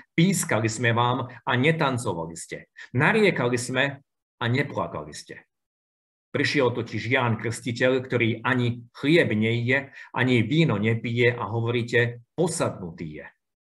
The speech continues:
Prišiel Syn človeka, ktorý je a pije a hovoríte: "Aj hľa, človek, žráč a pijan vína, priateľ colníkov a hriešnikov."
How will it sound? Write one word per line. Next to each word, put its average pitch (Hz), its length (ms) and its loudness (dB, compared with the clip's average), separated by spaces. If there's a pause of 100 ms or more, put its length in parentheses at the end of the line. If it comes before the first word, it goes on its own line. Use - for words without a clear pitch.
(300)
Prišiel 131 400 4
Syn 156 240 0
človeka, 127 560 0
ktorý 113 320 0
je 127 160 2
a 107 160 -8
pije 120 320 -2
a 95 160 -6
hovoríte: 113 560 -4
"Aj 120 240 2
hľa, 135 320 2
človek, 131 480 0
žráč 131 560 -4
a 110 80 -8
pijan 127 320 0
vína, 117 480 0 (560)
priateľ 113 560 2
colníkov 127 640 -2
a 110 80 -2
hriešnikov." 80 720 -6